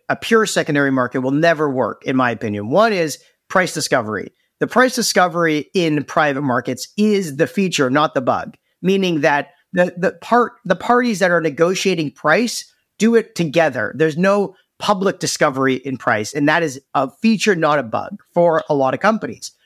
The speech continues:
Number two, you have com-, competition between primary and secondary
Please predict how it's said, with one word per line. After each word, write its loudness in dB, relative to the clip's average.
Number 2
two, 2
you 4
have 0
com-, 2
competition 0
between 0
primary 0
and -2
secondary 0